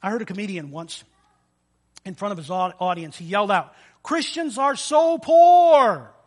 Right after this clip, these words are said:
And they yelled back, "How poor are they?" The comedian replied and simply said, "Christians are so poor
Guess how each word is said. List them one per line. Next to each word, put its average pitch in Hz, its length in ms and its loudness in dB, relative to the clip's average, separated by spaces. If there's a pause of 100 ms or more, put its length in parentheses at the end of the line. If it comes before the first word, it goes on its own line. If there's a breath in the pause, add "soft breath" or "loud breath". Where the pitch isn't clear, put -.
(580)
And - 120 -20
they 160 140 -14
yelled 190 360 -6
back, 175 420 -4 (300 soft breath)
"How 311 480 4
poor 320 500 0
are 302 320 2
they?" 202 480 0 (1900)
The 120 100 -20
comedian 190 480 -10
replied 160 600 -2
and 135 120 -20
simply 151 300 -14
said, 139 340 -16
"Christians 190 500 -14
are 165 100 -18
so 214 280 -10
poor 226 680 -12